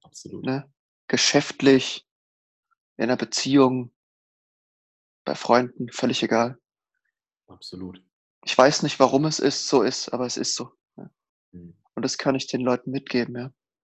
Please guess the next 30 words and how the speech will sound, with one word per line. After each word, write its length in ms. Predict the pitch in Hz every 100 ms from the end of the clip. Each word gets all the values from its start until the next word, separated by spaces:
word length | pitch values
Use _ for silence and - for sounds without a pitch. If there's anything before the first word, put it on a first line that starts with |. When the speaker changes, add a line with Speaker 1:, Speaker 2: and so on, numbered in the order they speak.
| _ _ _ _ _ _ _ - -
Speaker 1:
Also 240 | 92 92
quasi 680 | - 98 95 92 92 90 - -
einmal 280 | 98 98
natürlich 360 | 95 92 95 87
meditieren, 640 | 95 92 95 107 107 107 107 _
um 140 | - 92
die 100 | 92
Zustände 600 | - 95 - 92 92 92
erstmal 440 | 95 - 95 90
im 140 | 90
Grundding 400 | 92 101 101 98
überhaupt 320 | 92 87 90 -
zu 120 | -
kennen. 460 | - 104 107 - _ _ _ _ _ _ - -
Und 140 | 190
Speaker 2:
Es 100 | 185
Speaker 1:
dann 80 | 180
Speaker 2:
ist 80 | 165
eine 80 | 185
Übung, 540 | - 190 151 123 113 -
das 160 | 131
auf 160 | 170 -
jeden 160 | 151
Fall. 240 | 135 143 120
Also 180 | 120 123
man 120 | 127
muss 180 | 143 -
immer 240 | - 156
nachjustieren 920 | 135 135 143 151 - - 139 135 131
und 240 | 113 120